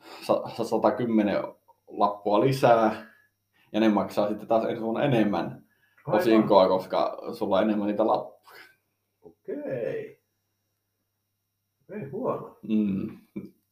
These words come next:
Speaker 1: Ja tämä hoituu siis ihan itsellä tällä hetkellä oman pankin kautta, missä on oma ti-, tili ja tili, käyttötilit ja toinen käyttötileistä on arvo-osuustili ja tästä, mis-,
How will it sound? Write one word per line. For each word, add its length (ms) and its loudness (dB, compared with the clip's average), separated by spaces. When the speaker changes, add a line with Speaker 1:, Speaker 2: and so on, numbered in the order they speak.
Speaker 1:
Ja 80 -8
tämä 280 -2
hoituu 320 -6
siis 160 -8
ihan 480 -4
itsellä 340 -4
tällä 280 -4
hetkellä 320 -6
oman 320 -4
pankin 420 -4
kautta, 340 -8
missä 300 -10
on 120 -8
oma 380 -8
ti-, 300 -4
tili 320 0
ja 240 -2
tili, 580 2
käyttötilit 720 -4
ja 300 -2
toinen 320 -2
käyttötileistä 720 -6
on 120 -2
arvo-osuustili 920 -6
ja 120 -4
tästä, 300 -8
mis-, 340 -12